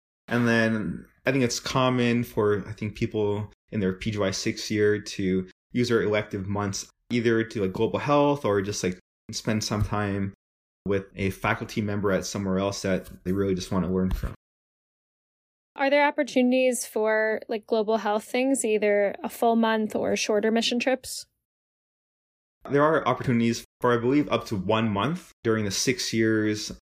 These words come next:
Speaker 1: of the program. It's not something I'm, like, intimately familiar with, but I do remember, like, in the last, uh, two years, the senior residents will go away on some global missions trip, and then they'll present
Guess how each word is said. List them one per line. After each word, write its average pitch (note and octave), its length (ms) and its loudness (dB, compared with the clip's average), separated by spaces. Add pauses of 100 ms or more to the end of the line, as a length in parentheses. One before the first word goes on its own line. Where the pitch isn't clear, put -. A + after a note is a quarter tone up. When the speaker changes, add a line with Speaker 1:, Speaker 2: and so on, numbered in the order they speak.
(200)
Speaker 1:
of G2 120 -4
the G2 80 -2
program. G2 680 -2 (360)
It's - 160 -2
not F3 160 4
something D3 320 0
I'm, A2 200 2
like, G#2+ 160 -2
intimately G#2+ 460 -2
familiar G#2+ 440 -2
with, G2+ 340 -4
but F#2+ 300 -2 (240)
I A#2+ 140 2
do C3+ 360 4
remember, A2 640 2 (240)
like, A2 140 -2
in A2+ 80 0
the G#2 100 2
last, A2 420 0
uh, G#2+ 140 2
two - 160 -2
years, G#2+ 420 0 (420)
the G2+ 160 -4
senior A#2+ 280 0
residents G#2+ 600 0
will F#2+ 280 0 (280)
go B2 160 6
away A#2 200 6
on G#2+ 160 0
some G#2 220 -2
global G2+ 200 2
missions G#2 420 -2
trip, - 320 -2
and F#2+ 200 2
then F#2 440 2 (300)
they'll G#2 120 2
present G2 720 0